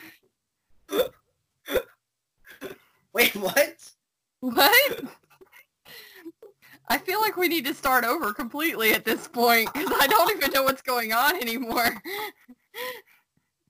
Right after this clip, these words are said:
Speaker 1: We've, um, we need to figure out how to do this, like, a Facebook Live, so we, we actually have interaction.
Speaker 2: That,
Speaker 1: I
Speaker 2: that
Speaker 1: think
Speaker 2: would
Speaker 1: that'd
Speaker 2: be
Speaker 1: be fun.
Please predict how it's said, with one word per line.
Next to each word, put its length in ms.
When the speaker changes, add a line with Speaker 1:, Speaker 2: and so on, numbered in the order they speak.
Speaker 1:
We've, 360
um, 640
we 80
need 180
to 80
figure 280
out 100
how 120
to 140
do 160
this, 180
like, 220
a 20
Facebook 720
Live, 420
so 220
we, 220
we 240
actually 540
have 260
interaction. 720
Speaker 2:
That, 420
Speaker 1:
I 40
Speaker 2:
that 60
Speaker 1:
think 140
Speaker 2:
would 0
Speaker 1:
that'd 100
Speaker 2:
be 60
Speaker 1:
be 80
fun. 300